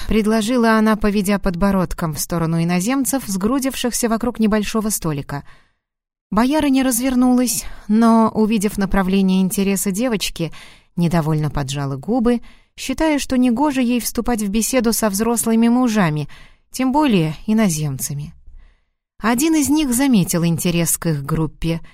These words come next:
и вежливо поклонился. Этим он привлёк внимание остальных, и теперь уже все повернулись и выразили своё почтение.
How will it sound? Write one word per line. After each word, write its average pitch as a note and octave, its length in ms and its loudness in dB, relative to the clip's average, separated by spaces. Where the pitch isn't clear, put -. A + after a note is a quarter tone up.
и C4+ 120 0
вежливо G#3+ 460 0
поклонился. D3 1000 -6
Этим A3+ 520 2
он G#3 160 2
привлёк F#3+ 500 0
внимание F3 640 2
остальных, D#3+ 840 -4
и F#3 120 -2
теперь C#4 400 -2
уже D4 180 0
все D4 220 -2
повернулись C4 640 0
и C4 60 0
выразили A#3 420 0
своё F#3 340 -2
почтение. D3+ 760 -8